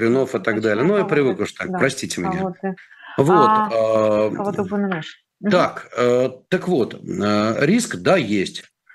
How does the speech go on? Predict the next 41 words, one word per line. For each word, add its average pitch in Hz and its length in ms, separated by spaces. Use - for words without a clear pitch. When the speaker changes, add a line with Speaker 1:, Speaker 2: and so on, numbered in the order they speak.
Speaker 1:
Второй 208 380
момент, 185 440
подожди, 147 280
какой 147 280
он 170 60
второй 170 220
момент 147 320
задал? 233 180
Speaker 2:
Дальние - 60
Speaker 1:
А, 160 120
Speaker 2:
О - 20
Ф 139 40
З. - 20
Speaker 1:
дальние, 170 340
дальние 143 400
О 127 40
Ф 131 140
З, 107 140
да, 92 200
дальние 151 380
О 120 40
Ф - 120
З, 90 140
очень 139 220
хороший - 320
вопрос. 90 380
Смотрите, 165 720
э, 101 360
я 98 340
бы 156 140
сейчас 127 440
дальних 107 480
О 110 40
Ф - 160
З 143 180
не 120 260
держал. 92 680
Вот 175 360
дальние 160 880
банды 139 640
американские 95 1040